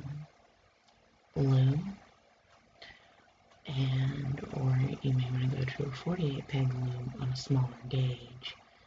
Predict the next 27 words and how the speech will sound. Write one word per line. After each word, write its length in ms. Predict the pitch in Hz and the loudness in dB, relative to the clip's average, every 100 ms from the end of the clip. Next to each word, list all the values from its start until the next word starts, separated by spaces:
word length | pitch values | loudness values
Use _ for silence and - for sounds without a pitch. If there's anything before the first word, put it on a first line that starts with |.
| _ _ - 135 | _ _ -12 -2
Um, 260 | 127 127 | 0 0
say 440 | - - 131 127 123 127 127 - _ 135 | -2 -8 -8 -8 -8 -10 -14 -18 _ -6
a, 60 | |
um, 560 | 131 - - - - - 62 - _ _ _ _ _ _ _ _ - - - - - _ _ _ - | -2 -2 -4 -10 -12 -14 -18 -20 _ _ _ _ _ _ _ _ -20 -18 -20 -20 -20 _ _ _ -8
let's 140 | 156 | -6
say 140 | - 135 | -2 0
you 180 | 135 131 | 2 2
did 180 | 131 | 0
a 40 | 131 | -2
forty 320 | - 135 127 | -4 -4 -4
peg 300 | - 131 123 123 120 | -2 -2 -2 -4 -10
loom 440 | 120 120 123 127 - - | -10 -6 -6 -6 -10 -8
on, 420 | 131 123 123 127 127 - _ _ _ _ _ _ _ _ _ _ _ - | -4 -4 -4 -6 -8 -12 _ _ _ _ _ _ _ _ _ _ _ -4
um, 500 | 139 127 120 127 170 - _ _ _ _ _ _ _ _ _ _ _ _ _ _ _ _ 139 | 0 0 0 -6 -6 -12 _ _ _ _ _ _ _ _ _ _ _ _ _ _ _ _ -6
a 20 | |
half 380 | 135 147 147 - | 0 0 0 2
inch 440 | 151 147 131 - | 2 2 -2 -8
or 40 | - | -6
three 320 | - 131 135 | -2 0 -2
eighths 200 | - - | -2 -4
inch 260 | 143 147 | -4 -4
gauge, 600 | - 131 131 - 143 - - - - | -6 -2 0 0 -2 -4 -8 -10 -8
that 180 | 131 131 | -4 -2
would 160 | 143 | -4
probably 540 | - 135 127 127 131 131 | -4 -4 -2 -2 -2 -2
do 120 | 135 | 0
it 220 | 131 131 | -2 -4